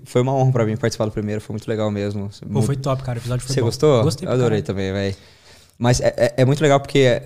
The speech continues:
Speaker 1: a, eu vim no primeiro, é, muito inexperiente também, sabe? Aquela emoção do que tá acontecendo, tal, tal, tal. Eu, sei lá, cresci na internet faz muito pouco tempo.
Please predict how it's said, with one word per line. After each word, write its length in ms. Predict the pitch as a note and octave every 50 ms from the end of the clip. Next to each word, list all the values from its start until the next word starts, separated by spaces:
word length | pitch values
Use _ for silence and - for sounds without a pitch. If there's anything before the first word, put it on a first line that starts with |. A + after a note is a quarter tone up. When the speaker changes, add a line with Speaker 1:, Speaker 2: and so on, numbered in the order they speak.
| - -
Speaker 1:
a, 120 | - A2+ A#2 B2 - -
eu 160 | - A#2+ A#2+
vim 200 | A2 G#2+ A2+ G2+
no 80 | G#2+ -
primeiro, 760 | - C3+ B2 B2 C3+ F3 F3+ C#3 A2 G2+ - - - - - _ -
é, 120 | - - _ _ _ _ -
muito 420 | A#2+ B2+ D3 E3+ F#3 - - E3+ -
inexperiente 580 | - G3+ A3 A#3 - A#3 A3 G3 F3 G3 - -
também, 300 | - A2+ G#2 F#2+ F#2 F2+
sabe? 420 | - - G2+ G2 G2 G2+ G#2 A2 G#2 - -
Aquela 300 | - B2 - - A2 A2+ A#2
emoção 480 | A2+ A2+ A2 - - - C#3 C#3+ D3
do 80 | B2 A2+
que 80 | -
tá 60 | - A#2+
acontecendo, 500 | - - A2+ A2 G2+ - - A#2+ A#2 A2+
tal, 120 | - G#2+
tal, 140 | G#2 - G#2 G2+
tal. 240 | - G#2 A#2 B2 - - - - - _ _ -
Eu, 460 | - A2+ A2+ A2+ A2+ A2 F#2 F#2 F#2 - _
sei 160 | - - B2+
lá, 140 | A#2+ A2 G2+
cresci 280 | - - A2+ - -
na 60 | A#2 A#2+
internet 320 | G#2+ B2 A#2 A2+ A#2 -
faz 160 | - B2 G#2+
muito 140 | A#2 B2+ B2+
pouco 180 | - - C#3+ -
tempo. 300 | - - A#2 A#2 A2+ -